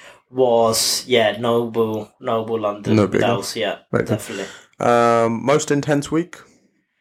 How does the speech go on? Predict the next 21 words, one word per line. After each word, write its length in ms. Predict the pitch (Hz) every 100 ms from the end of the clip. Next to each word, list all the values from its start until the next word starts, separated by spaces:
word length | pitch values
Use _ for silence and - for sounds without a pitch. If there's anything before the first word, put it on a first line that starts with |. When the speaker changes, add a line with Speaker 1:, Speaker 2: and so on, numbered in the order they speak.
| _ _ _ -
Speaker 1:
Oh, 60 | 156 - - - - - -
<laughs> 320 | 208 190 165
there's, 300 | 185 180 139
Speaker 2:
Many. 160 | 143 117
Speaker 1:
there's 80 | 202
quite 140 | 185
a 40 | 160
lot. 260 | 127 -
Speaker 2:
Quite 180 | - -
a 40 |
Speaker 1:
There's 180 | - 175
Speaker 2:
lot. 60 | 202
Speaker 1:
quite 120 | 185
a 40 | 147
lot. 320 | 127 - -
Uh, 100 | 135
quite 240 | 135 139 117
a 40 |
lot. 260 | 104 - _ _ _
Speaker 2:
Uh, 480 | 120 117 113 113 110 104 _ _ _
well, 280 | 120 92